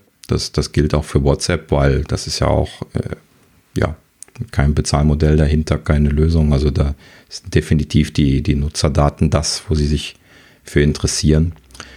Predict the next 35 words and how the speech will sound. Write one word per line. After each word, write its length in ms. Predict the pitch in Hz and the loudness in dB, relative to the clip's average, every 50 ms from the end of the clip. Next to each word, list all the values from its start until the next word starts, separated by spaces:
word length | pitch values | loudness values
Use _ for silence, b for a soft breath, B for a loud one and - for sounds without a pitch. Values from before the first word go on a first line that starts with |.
| B B B | B B B
Und, 360 | - 71 73 73 69 - - - | -2 -2 0 0 -2 -2 -2 -2
äh, 100 | 71 69 - | -2 0 0
letzten 300 | 82 80 76 - - 82 | -2 -2 -2 0 -2 0
Endes 180 | 80 82 73 | 0 2 2
natürlich 320 | 82 78 - - 80 80 80 | 0 -2 0 2 2 2 2
auch 80 | 76 | 2
der 140 | - 82 80 | 0 -2 -2
Grund, 300 | 78 85 76 85 87 - | 0 2 2 2 2 0
warum 200 | 76 69 69 73 | 0 -2 -2 -2
Facebook 380 | - - 82 78 - - - - | 0 0 0 0 0 -4 -4 -2
das 160 | 76 73 - | -4 -6 -2
damals 340 | - 80 76 78 76 - - | 0 0 2 2 2 0 -2
gekauft 520 | - 76 - - 85 87 87 - - - | -4 -4 0 0 0 0 -2 -4 -6 -6
hat, 180 | - - - - _ _ - - | -6 -6 -8 -20 _ _ -8 -2
ne? 140 | 82 87 98 - _ _ _ _ - - | -2 -2 -2 -4 _ _ _ _ -18 -6
Erfolgreiches 640 | - 67 73 - - 87 80 - - 78 73 - - | -4 -4 -2 0 -2 -2 -2 -2 -4 -4 -4 -6 -8
Chatsystem, 640 | - - 85 80 - - - - - - 82 82 87 | -4 -2 -2 -2 -2 -4 -8 -6 -2 -2 -2 0 0
die 80 | 87 76 | 0 2
Leute 380 | 73 73 76 78 - 80 80 B B B B B B B B | 2 2 2 2 2 0 -2 B B B B B B B B
unterhalten 460 | - - - 73 69 76 78 - - 80 | -8 -2 0 2 2 2 2 0 0 0
sich 160 | 80 76 - | 0 0 0
da 100 | 78 71 | -2 -4
viel. 400 | - - - 78 76 98 110 - B B B B B B B B | -4 -2 0 2 2 2 2 0 B B B B B B B B
Ähm, 380 | - 80 76 73 78 76 73 76 76 | -2 0 2 2 2 2 2 0 0
wenn 140 | 73 73 73 | 0 2 2
man 120 | 71 71 | 2 0
sich 80 | 76 - | 0 -2
das 180 | 85 73 - | -2 -2 0
anschaut, 480 | - 78 76 78 - - 101 104 104 - | 0 0 0 0 0 0 -2 -2 0 0
dann 300 | 92 95 98 98 98 98 - | 0 2 2 2 2 0 -2
zeichnen 380 | - - 71 - - - 87 | -2 0 0 0 0 0 0
sie 160 | 82 90 87 | 2 2 2
ja 180 | 90 92 90 90 | 4 4 4 2
sogar 380 | 85 - 82 - 92 92 95 95 | 2 0 0 0 0 0 0 0
die 420 | 92 90 90 85 87 90 92 95 | 0 0 2 2 2 0 -2 -4